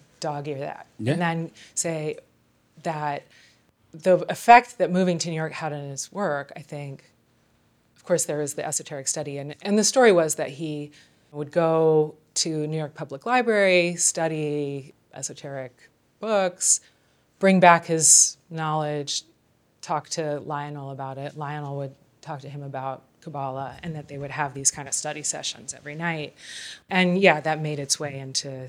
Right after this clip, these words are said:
Speaker 1: some of the films and graphic work, but just along the lines of this Jackson Pollock <laughs> discovery.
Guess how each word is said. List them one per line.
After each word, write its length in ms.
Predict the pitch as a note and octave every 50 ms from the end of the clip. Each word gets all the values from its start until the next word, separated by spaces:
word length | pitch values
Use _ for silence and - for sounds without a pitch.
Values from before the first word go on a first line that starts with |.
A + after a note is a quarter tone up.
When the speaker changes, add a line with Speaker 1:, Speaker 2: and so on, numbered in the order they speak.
| B2+ -
Speaker 1:
some 260 | - - - C#3+ C#3
of 220 | C3+ C3+ A#2+ -
the 420 | - C3+ C3 B2+ C3 C3 C3 C3 C3 _ _ _ _ _ _ -
films 720 | - - C4+ C4 A#3+ A#3 G#3+ G#3 G3+ G3+ - - - -
and 560 | - D#3+ D3+ D3 C#3+ D3 C#3+ C#3+ C#3+ D3 -
graphic 360 | - F3+ F#3 F#3 - E3+ -
work, 360 | D#3 D3 C#3+ C#3 C3+ C3 - _ _ - - _ _ _ -
but 380 | E3+ D#3+ D#3 D#3 D3+ D3 - _ _ _ _ _ _ _ _ _ _ _ _
just 340 | - - F3+ E3+ - - - -
along 300 | - E3+ E3+ E3+ E3 E3
the 80 | D#3+ D3+
lines 400 | D#3 D3+ D#3 D#3+ D#3 D#3 - -
of 520 | - D#3 D3+ C#3+ C#3 C3+ B2+ - - - - -
this 340 | D3+ C#3 - - - - - _ _ _ _
Jackson 320 | - C#3+ C#3+ - - D#3+ D#3
Pollock 360 | - - A#3+ C4+ D#4 C#4 C4
<laughs> 20 | -
discovery. 720 | G3+ - - - - A3 F#3+ - F3+ D#3+ E3 D#3+ D3+ D#3